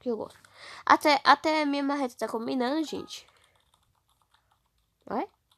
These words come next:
Hum. Ai, meu Deus, não. Galaxy, não. Eu nem conheço você, mas não. Eu preciso hackear esse computador. Alguém vai salvar ele ou ela. Vai, gente. Gente, não tem co-,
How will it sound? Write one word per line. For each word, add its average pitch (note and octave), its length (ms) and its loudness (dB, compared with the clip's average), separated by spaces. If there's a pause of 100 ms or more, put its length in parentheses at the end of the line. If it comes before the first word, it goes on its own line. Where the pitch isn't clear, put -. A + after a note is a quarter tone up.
Hum. A3 1500 -2 (300)
Ai, F4+ 200 10
meu D#4 140 6
Deus, C4+ 220 2
não. D4+ 340 2 (260)
Galaxy, C#4+ 520 6
não. B3+ 520 2
Eu A#3 60 -4
nem B3+ 160 -4
conheço C4 540 0
você, B3+ 360 6
mas C4 340 8
não. A#4+ 500 6 (100)
Eu A3 80 2
preciso B3 300 -4
hackear A3 300 -2
esse - 80 -6
computador. F#3 500 -4 (240)
Alguém B3+ 280 10
vai D4 140 8
salvar C4+ 420 8
ele B3 600 2
ou B3+ 180 2
ela. A#3+ 580 2 (840)
Vai, E4 420 12
gente. D#4 580 8 (1800)
Gente, D4 340 8
não C#4 160 6
tem C4+ 160 2
co-, B3+ 160 2